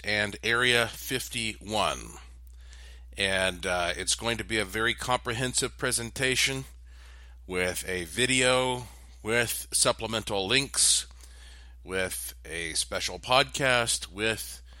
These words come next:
a press release. All this is going to be ready tomorrow.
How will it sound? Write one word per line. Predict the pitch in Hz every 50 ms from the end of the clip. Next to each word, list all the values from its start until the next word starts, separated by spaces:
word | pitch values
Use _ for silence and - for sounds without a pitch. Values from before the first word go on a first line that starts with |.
| - - - - - - - - - -
a | - 90
press | 92 - - 135 139 143 - -
release. | 143 131 123 127 123 120 120 - - - - -
All | 123 131 - 143
this | 127 135 123 -
is | 117 -
going | - 117 113 113 110
to | 104
be | 98 110 101
ready | 95 110 110 107 107 104
tomorrow. | - - 101 104 101 101 98 90 82 76 71 71